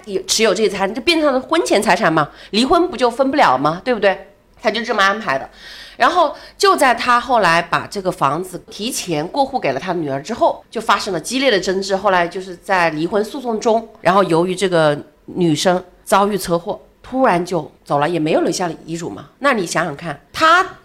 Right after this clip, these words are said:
周女士自己的财产全部提前给了女儿，是不是女儿名下的这个资产遭遇了这样的一个要分配的事情？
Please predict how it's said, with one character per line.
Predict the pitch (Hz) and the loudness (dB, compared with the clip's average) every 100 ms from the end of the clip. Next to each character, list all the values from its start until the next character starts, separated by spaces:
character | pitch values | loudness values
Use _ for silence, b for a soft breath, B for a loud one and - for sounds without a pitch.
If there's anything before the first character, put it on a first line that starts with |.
| - | -2
周 | 339 370 466 | 2 4 4
女 | 233 | 2
士 | 160 220 208 | 0 -2 -4
自 | - 233 | -8 -10
己 | 139 | -8
的 | 143 | -10
财 | - 151 | -6 -6
产 | 151 165 - _ | -6 -6 -12 _
全 | - 170 180 | -2 0 0
部 | 269 | -2
提 | - | -6
前 | 196 185 | -4 -4
给 | 170 | -4
了 | 143 | -6
女 | 151 127 | -6 -8
儿， | 120 - _ - | -12 -18 _ -10
是 | - | -8
不 | 285 | -6
是 | 254 | -6
女 | 214 143 | -6 -4
儿 | 135 151 160 | -4 -4 -6
名 | 170 156 185 | -4 -2 0
下 | 240 | 0
的 | 180 | -2
这 | 190 | -4
个 | 185 | -10
资 | - | -8
产 | 180 165 - _ | -10 -10 -12 _
遭 | - 180 190 | 2 2 2
遇 | 190 | -2
了 | 143 | -6
这 | 135 | -4
样 | 175 | -4
的 | 160 | -4
一 | |
个 | 156 | -4
要 | 185 | -4
分 | 180 196 | -4 -8
配 | 214 | -6
的 | 180 | -8
事 | - | -8
情？ | 170 | -16